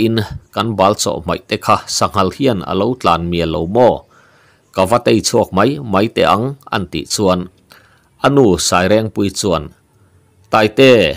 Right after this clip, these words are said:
voin lam chu In lama te po han chol ve ri phot mai te. "Hei, sare po kan nga alom," an ti chuan.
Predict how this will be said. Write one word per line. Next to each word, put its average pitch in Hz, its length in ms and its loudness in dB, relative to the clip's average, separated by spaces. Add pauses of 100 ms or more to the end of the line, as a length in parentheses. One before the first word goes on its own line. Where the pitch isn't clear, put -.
(680)
voin 139 280 0
lam 92 180 0
chu 117 180 0 (500)
In 104 160 -4
lama 127 200 2 (140)
te - 80 0 (100)
po 120 100 4 (140)
han 90 200 -4
chol 87 280 -2
ve 87 120 0 (100)
ri 90 100 -6 (120)
phot 170 180 -2 (200)
mai 92 120 0 (100)
te. 90 120 4 (920)
"Hei, 139 180 6 (580)
sare 113 260 2 (160)
po 143 100 4 (180)
kan 123 120 0 (180)
nga 104 80 -2 (100)
alom," 113 360 4 (280)
an 113 160 -4
ti 85 100 -6 (120)
chuan. 92 300 0